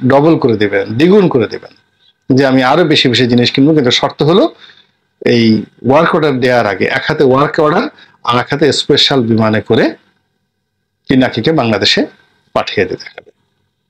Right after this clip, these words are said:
এবং তাই যদি হয়, আপনি কি খুব বেশি আশ্চর্য হবেন? এবং পিনাকি খুব আশ্চর্য হবে? না, পিনাকি এটা জানে। এটা জানার পরেও সে কিন্তু তার কর্মকাণ্ড সে চালিয়ে যাচ্ছে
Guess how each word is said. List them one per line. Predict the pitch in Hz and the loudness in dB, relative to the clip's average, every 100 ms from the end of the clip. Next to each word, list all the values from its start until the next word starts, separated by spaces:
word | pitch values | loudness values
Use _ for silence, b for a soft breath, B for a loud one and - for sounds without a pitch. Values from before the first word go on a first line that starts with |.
| - | -4
এবং | 135 120 | -2 0
তাই | 127 147 | 0 0
যদি | 185 175 | 2 0
হয়, | 131 - 117 107 240 - _ _ _ _ _ _ _ _ _ | 0 0 0 0 -2 -4 _ _ _ _ _ _ _ _ _
আপনি | 127 - | -4 -4
কি | - | -4
খুব | - 165 | -2 0
বেশি | 147 143 160 | 0 0 0
আশ্চর্য | 151 180 160 | 0 0 2
হবেন? | 151 190 247 - _ _ _ _ _ _ _ _ _ _ - | 2 0 0 -2 _ _ _ _ _ _ _ _ _ _ -2
এবং | 160 156 294 302 - _ _ - | 0 2 2 0 -8 _ _ -4
পিনাকি | 147 156 202 | 0 0 0
খুব | 190 196 | 0 0
আশ্চর্য | 175 - 202 | 0 0 2
হবে? | 160 120 107 - | 2 0 -2 -2
না, | 107 85 - _ _ _ | -4 -4 -12 _ _ _
পিনাকি | - 165 151 | -2 0 0
এটা | 139 | 0
জানে। | 120 98 92 - _ _ _ _ _ _ _ _ _ - - _ _ _ _ | 0 -2 -4 -10 _ _ _ _ _ _ _ _ _ -20 -20 _ _ _ _
এটা | 143 | 0
জানার | 156 147 175 226 | 2 2 2 2
পরেও | 247 240 | 2 2
সে | 160 | 2
কিন্তু | 143 147 | 0 0
তার | 131 143 277 240 - _ _ _ _ _ _ | 0 0 0 -4 -10 _ _ _ _ _ _
কর্মকাণ্ড | - 135 135 131 | -2 2 2 0
সে | 120 - | 0 0
চালিয়ে | 117 123 123 | -2 0 0
যাচ্ছে | 113 98 - | 0 -2 -2